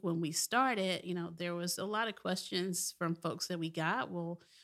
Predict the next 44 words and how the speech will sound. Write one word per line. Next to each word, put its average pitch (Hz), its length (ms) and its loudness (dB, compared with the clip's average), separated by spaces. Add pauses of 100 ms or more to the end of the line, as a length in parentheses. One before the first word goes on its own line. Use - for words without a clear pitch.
(200)
why 170 240 6
do 180 80 6
you 175 120 2
need 170 160 6
a 170 40 -2
Black 160 260 -6
Girls 151 220 -6
Code? 208 640 0
Why 165 180 0
is 165 160 0
this 165 140 -4
program 160 400 -2
necessary?" 208 800 0 (460)
I 180 80 10
think 185 480 4
that 180 340 6
we 185 140 2
don't 175 260 2
get 226 240 0
that, 202 340 0
uh, 175 180 0 (140)
that 165 200 0
question 170 420 0
as 190 180 0
much. 214 520 -4
I 190 40 -6
think 165 300 -4
there's 151 200 -6
definitely 165 800 -2 (420)
been 185 140 6
a 156 80 4
shift - 580 4
in 165 140 2
terms 165 260 0
of 160 60 -4
the 156 100 -6
conversation 160 800 0
around 156 400 -2
why 156 220 0
programs 156 440 -4
like 151 160 -4
this 151 240 -4
are 156 80 -8
needed. 175 540 -4